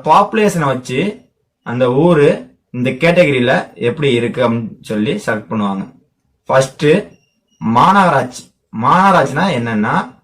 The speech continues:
பெரிய சிட்டி. தமிழ்நாட்டுல இப்போதைக்கு பதினஞ்சு மாநகராட்சிகள் இருக்கு. சென்னை, கோவை, திருச்சி, மதுரை, திருநெல்வேலி, சேலம், ஈரோடு,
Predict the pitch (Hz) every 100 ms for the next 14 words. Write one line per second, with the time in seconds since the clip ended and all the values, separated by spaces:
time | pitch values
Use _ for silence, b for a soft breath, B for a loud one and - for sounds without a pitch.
0 | _ _ _ - 143 170 214 160 139 -
1 | 143 - _ _ _ _ _ _ - 131
2 | 185 196 165 131 147 190 - - 160 156
3 | 135 131 196 - _ _ - 107 160 196
4 | 185 156 127 127 131 123 135 110 104 -
5 | - - _ - - - - - - 139
6 | 143 151 156 202 - - - 123 143 143
7 | 139 185 - - - - - - - 143
8 | 156 - 143 175 208 - - 110 113 135
9 | 143 151 202 - - - 139 160 156 139
10 | 135 123 185 - - - 123 135 139 143
11 | 190 - _ _ 120 147 151 143 131 180